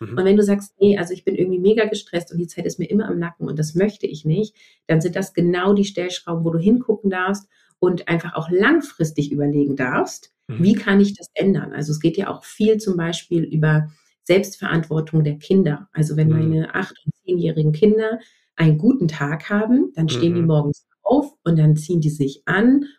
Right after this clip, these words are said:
Speaker 2: und dann frühstücken die und dann gehen die zur Schule.
Speaker 1: Mhm.
Speaker 2: Ehrlicherweise passiert das drei Prozent der Zeit, <laughs> dass das so läuft.
Speaker 1: Das ist gut, dass du sagst.
Speaker 2: Aber es gibt diese Momente. <laughs> Ähm, und,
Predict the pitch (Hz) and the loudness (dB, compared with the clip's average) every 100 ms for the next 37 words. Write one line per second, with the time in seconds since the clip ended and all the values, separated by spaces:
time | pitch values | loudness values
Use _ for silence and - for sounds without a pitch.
0 | - 165 151 - - 202 202 214 220 208 | 0 2 2 2 2 2 4 0 2 0
1 | 214 196 175 175 175 165 - 156 - - | 2 0 0 0 -2 -2 -2 -4 -4 -6
2 | 127 - - _ _ - 113 120 123 175 | -4 -6 -10 _ _ -10 -8 -6 0 4
3 | 220 214 202 185 240 262 202 202 214 190 | 4 4 0 0 0 -2 -4 2 2 2
4 | 175 - 147 175 - 160 - 170 202 202 | -6 -4 -2 -2 -4 -12 -2 2 2 0
5 | - 151 156 170 180 302 403 - - - | -2 -2 -2 -2 4 4 4 0 -8 0
6 | 208 - - - 254 - - - - 208 | 0 0 -6 -2 -4 0 -2 0 2 4
7 | 214 240 - 185 170 262 480 - - 143 | 6 4 4 2 4 4 2 -2 -4 -4
8 | 143 147 170 147 135 120 127 156 _ - | -2 -2 2 0 0 -2 -2 -6 _ -20
9 | - - _ _ _ - - - 247 - | -20 -20 _ _ _ -20 -20 -6 -4 -2
10 | - - - 240 285 - 269 233 208 208 | 0 0 4 4 6 4 4 6 8 10
11 | 185 180 170 208 247 359 - 175 - 202 | 8 6 4 6 6 4 4 -2 2 0
12 | - 226 214 247 254 - _ _ _ - | 2 2 2 0 -2 -6 _ _ _ -8
13 | - - 508 508 339 262 226 226 226 285 | -6 -6 -4 0 2 2 4 4 4 2